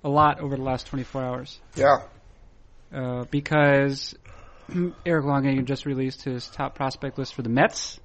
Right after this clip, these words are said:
Speaker 2: Correct.
Speaker 1: Eric Longagan and I just discussed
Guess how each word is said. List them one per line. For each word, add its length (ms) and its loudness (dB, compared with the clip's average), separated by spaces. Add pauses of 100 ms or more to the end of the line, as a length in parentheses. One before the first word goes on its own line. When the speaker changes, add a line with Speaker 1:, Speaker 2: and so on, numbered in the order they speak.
(140)
Speaker 2:
Correct. 440 -2 (600)
Speaker 1:
Eric 180 2
Longagan 580 4
and 140 4
I 240 4
just 320 -2
discussed 760 2